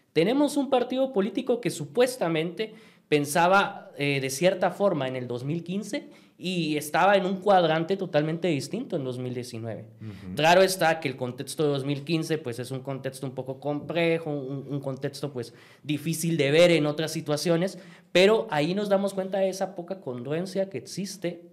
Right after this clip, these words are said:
Speaker 1: a nivel partidario y de la poca responsabilidad que existe con respecto a las ideologías. Y justamente pienso yo que eso termina dificultando no solo que los planes de gobierno se puedan realizar de una forma correcta, sino que en el propio funcionamiento de las políticas públicas.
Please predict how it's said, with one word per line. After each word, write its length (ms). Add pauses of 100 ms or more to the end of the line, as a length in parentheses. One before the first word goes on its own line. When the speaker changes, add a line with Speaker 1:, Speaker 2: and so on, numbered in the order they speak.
(140)
Speaker 1:
a 140
nivel 380
partidario 800 (420)
y 120
de 100
la 180
poca 260
responsabilidad 880
que 120
existe 460
con 200
respecto 420
a 40
las 200
ideologías. 680 (400)
Y 80
justamente 1120
pienso 340
yo 220
que 260
eso 280
termina 500
dificultando 1160 (200)
no 260
solo 480
que 100
los 200
planes 340
de 80
gobierno 400
se 100
puedan 280
realizar 440
de 80
una 180
forma 280
correcta, 380
sino 260
que 80
en 80
el 100
propio 280
funcionamiento 640
de 80
las 140
políticas 480
públicas. 500